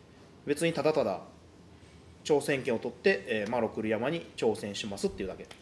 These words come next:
Speaker 2: う一人のレスラーとしてですね。
Speaker 1: そうそうそうそうそうそう。そう。なんかマロさんも暇そうやったやん。
Speaker 2: まあ、最近そうですね、あの、
Speaker 1: そう。
Speaker 2: 後藤選手が終わった後が特に何もなかったので。
Speaker 1: だって西山と後藤でしょ。もうこの四人からしたらも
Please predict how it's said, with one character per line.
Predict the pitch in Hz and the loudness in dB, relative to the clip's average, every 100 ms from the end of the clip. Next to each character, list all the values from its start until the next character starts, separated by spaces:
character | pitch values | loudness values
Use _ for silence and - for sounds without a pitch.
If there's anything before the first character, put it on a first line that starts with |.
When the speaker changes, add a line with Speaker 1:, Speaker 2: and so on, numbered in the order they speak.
| - | -14
Speaker 2:
う | |
一 | 101 - | 0 6
人 | 139 | 8
の | 104 | 10
レ | 139 | 8
ス | 143 | 10
ラ | 160 147 | 10 10
ー | |
と | 139 | 8
し | - | 2
て | 190 | 0
で | |
す | - | 0
ね。 | 175 254 | -2 -2
Speaker 1:
そ | 127 | -6
う | |
そ | - 104 | -6 -8
う | |
そ | - | -8
う | |
そ | 98 | -12
う | |
そ | - | -10
う | |
そ | 87 | -14
う。 | - - - - - - - - - - - - | -16 -20 -20 -20 -20 -20 -20 -20 -20 -20 -20 -16
そ | - 87 - | -6 -6 0
う。 | |
な | 208 | 6
ん | |
か | 185 | 10
マ | 269 | 10
ロ | 214 | 10
さ | |
ん | 156 | 6
も | |
暇 | 143 240 | 8 8
そ | 240 | 10
う | |
や | 180 | 8
っ | - | 6
た | 175 | 4
や | 127 | 4
ん。 | - - - - | -2 -16 -20 -10
Speaker 2:
ま | 156 143 147 | 2 8 10
あ、 | |
最 | 160 165 | 10 10
近 | 165 156 156 | 10 10 12
そ | 170 | 10
う | |
で | 135 | 10
す | 120 | 8
ね、 | 123 | 6
あ | 110 | 8
の、 | 113 | 4
Speaker 1:
そ | 113 | 6
う。 | 127 | 8
Speaker 2:
後 | 135 135 | 8 10
藤 | |
選 | 147 | 10
手 | 117 | 10
が | |
終 | 147 | 10
わ | 151 | 10
っ | |
た | - | 6
後 | - 117 | 0 0
が | |
特 | 143 127 | -2 0
に | 107 | 0
何 | 107 | 0
も | 123 | 4
な | 123 | 8
か | 139 | 8
っ | |
た | |
の | - | 6
で。 | 156 | 4
Speaker 1:
だ | |
っ | |
て | 175 | 2
西 | - | 4
山 | 240 247 | 6 6
と | 262 | 6
後 | 175 131 | 4 6
藤 | 151 | 6
で | 170 | 6
し | 135 | 6
ょ。 | 113 101 | 4 2
も | 117 | 0
う | |
こ | 190 | 2
の | 208 | 4
四 | 220 | 4
人 | 226 214 | 4 2
か | 127 | 2
ら | 107 | 2
し | |
た | - | 2
ら | 110 | 0
も | 107 107 107 | -2 -4 -4